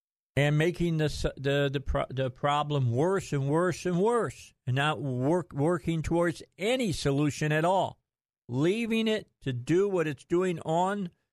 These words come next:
the border, where the, you know, you don't have places to put people. So if a family walks up to a Border Patrol agent and turns themselves in,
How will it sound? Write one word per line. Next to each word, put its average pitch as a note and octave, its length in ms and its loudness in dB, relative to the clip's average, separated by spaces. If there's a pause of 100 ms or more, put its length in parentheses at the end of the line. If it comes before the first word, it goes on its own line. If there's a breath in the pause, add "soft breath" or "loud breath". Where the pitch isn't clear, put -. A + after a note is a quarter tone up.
(200)
the F3 100 -2
border, C3+ 600 0 (1040)
where C3+ 180 0
the, C3 100 -4 (460)
you C3 100 0
know, D3 200 2 (300)
you C#3 120 2
don't E3+ 140 2
have E3 200 0
places E3 440 -2
to D3+ 100 -6
put - 360 -2
people. C#3 440 0
So B2+ 320 -2 (540 soft breath)
if B2 140 0
a C3+ 100 2
family F3 480 0
walks D#3+ 420 0
up E3 180 -2
to D3+ 140 0
a C3+ 40 0
Border D3 600 -2 (180)
Patrol C#3 540 2
agent B2 420 0
and B2+ 120 -4
turns D#3 340 0
themselves D3+ 520 0
in, F#3 340 0